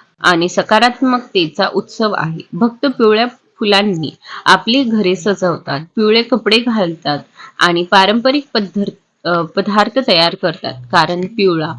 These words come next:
हा ज्ञानाचा आणि समृद्धीचा रंग मानला जातो. जसजसे दिवस जवळ येत, येईल, तसे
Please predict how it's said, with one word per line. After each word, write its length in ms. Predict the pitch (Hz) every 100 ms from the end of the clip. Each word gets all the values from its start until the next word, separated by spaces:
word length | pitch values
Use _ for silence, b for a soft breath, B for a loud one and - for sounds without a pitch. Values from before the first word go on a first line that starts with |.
| B B 208
हा 100 | 202
ज्ञानाचा 580 | 202 175 196 247 262
आणि 420 | 196 - 170 160 190
समृद्धीचा 720 | 202 175 185 175 202 254 247
रंग 260 | 208 214
मानला 460 | 233 190 160 170 175
जातो. 420 | 160 123 - - 117 - b b 180
जसजसे 460 | 208 202 262 269 320
दिवस 540 | 233 214 226 262 - - 185
जवळ 320 | 208 220 240
येत, 220 | 220 165 147 _ -
येईल, 440 | 196 165 151 - - _ _ -
तसे 260 | 226 247